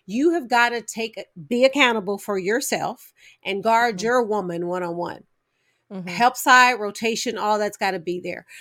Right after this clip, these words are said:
Speaker 1: I just thought the entire game, especially the second half, the Liberty seemed to want it a little bit more than the
Speaker 2: Yeah.
Speaker 1: Aces.
Speaker 2: Yeah.
Speaker 1: And especially on your home court,
Speaker 2: Mm-hmm.
Speaker 1: that's unacceptable.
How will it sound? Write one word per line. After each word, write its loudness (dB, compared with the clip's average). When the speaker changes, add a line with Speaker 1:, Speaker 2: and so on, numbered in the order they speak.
Speaker 1:
I -4
just -8
thought -4
the -2
entire -4
game, -8
especially -6
the -4
second -8
half, -10
the -8
Liberty -2
seemed -2
to -6
want -4
it -8
a -8
little -6
bit -6
more -6
than -8
the -6
Speaker 2:
Yeah. 4
Speaker 1:
Aces. -6
Speaker 2:
Yeah. -2
Speaker 1:
And 2
especially -2
on 4
your 6
home 6
court, 2
Speaker 2:
Mm-hmm. -8
Speaker 1:
that's 6
unacceptable. -8